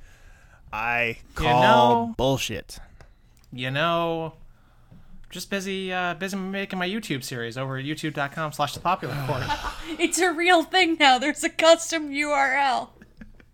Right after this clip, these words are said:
Speaker 1: They're, you're damn right there
Speaker 2: Thanks.
Speaker 1: is. I worked hard enough for it.
Speaker 2: Thanks to everyone who's been, uh, s-, watching those videos and subscribing. Really appreciate it.
Speaker 3: Me. <laughs>
Speaker 1: What happens next, Lizzie?
Speaker 3: Ah.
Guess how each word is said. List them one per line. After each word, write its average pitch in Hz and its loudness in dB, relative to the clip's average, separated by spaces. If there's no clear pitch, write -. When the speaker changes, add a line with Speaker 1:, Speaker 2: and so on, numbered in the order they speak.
Speaker 1:
They're, 117 -4
you're 147 -4
damn 160 2
right 165 8
there 131 4
Speaker 2:
Thanks. 110 0
Speaker 1:
is. - -2
I 120 -2
worked 135 0
hard 135 4
enough 107 -2
for 110 -6
it. - -12
Speaker 2:
Thanks 220 -4
to 196 4
everyone 139 0
who's 123 -4
been, 123 -4
uh, 110 -2
s-, - -6
watching 143 0
those 120 -6
videos 120 -4
and 113 -12
subscribing. 113 -6
Really 240 -2
appreciate 127 -6
it. - -14
Speaker 3:
Me. 277 0
<laughs> 285 -10
Speaker 1:
What 196 -2
happens 208 0
next, 233 -4
Lizzie? 226 -2
Speaker 3:
Ah. 262 2